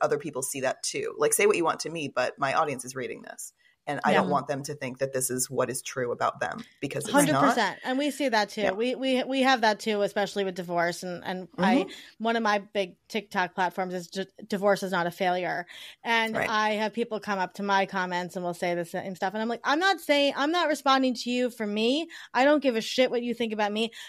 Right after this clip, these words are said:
Speaker 2: but I don't want the mom in the middle of the night who's scrolling TikTok to think that divorce is a failure 'cause of you." Right. And so, um, I really get that. So I would love if you could talk to us about this lawsuit, right? Because,
Speaker 1: Mm-hmm.
Speaker 2: uh, for anybody that's, that's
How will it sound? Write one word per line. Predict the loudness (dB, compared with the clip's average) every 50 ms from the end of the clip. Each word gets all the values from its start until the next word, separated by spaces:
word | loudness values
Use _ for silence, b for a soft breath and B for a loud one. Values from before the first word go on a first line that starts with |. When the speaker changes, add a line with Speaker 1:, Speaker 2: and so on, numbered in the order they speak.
| B 0
Speaker 2:
but | 2 4
I | 4 6
don't | 4 4
want | 4 4 4 2
the | 2 2
mom | 2 2 2 2 2
in | 0
the | 0
middle | 0 0 2 2
of | 2
the | 2 4
night | 4 4 2 2
who's | -2 -4 -6 -6
scrolling | -4 -2 0 0 -2 -2
TikTok | -2 -4 -6 -4 -2 0 0 0 0 -2
to | -6 -8
think | -6 -6 -4 -4
that | -4 -4
divorce | -4 -4 -2 0 0 0 -2 -4
is | -6 -6
a | -2
failure | 2 4 4 6 4 4 0
'cause | -2 -4 -4
of | -4 -2
you." | -2 -2 -2 -2 -6 -10 B B B B B B B 2
Right. | 2 4 4
And | 2 0 -2 0
so, | 2 4 6 6 6 4 2 0 0
um, | 0 2 2 0 -2 -4 -8 B B B B B B
I | 2 2
really | 4 6 4 4 4 4
get | 2 2 2 2
that. | -2 -2 -2 0
So | 2 4
I | 4
would | 4 2 2
love | 4 4 4 4 2 0 -6 -10 _ 2
if | 2 2 2 0 _
you | -6 -4 -2 -2 -2
could | -2 -4 -4 -6 -8 -12 -8 -2 0
talk | 0 0 2 2
to | 2
us | 2 4 2
about | 0 -2
this | -2 -2 -2
lawsuit, | 2 4 4 4 4 2 -2 -4 -4 -6 -2
right? | -2 0 0 0 -2
Because, | -4 -2 0 0 0 0 0 -4 B B B
Speaker 1:
Mm-hmm. | 0 0 0 2 2
Speaker 2:
uh, | 2 2 2 2
for | 2 0
anybody | 0 2 4 4 4 4 4
that's, | 4 4 2 0 -4 -14 -20 _ -4 0
that's | 0 0 0 0 -6 -20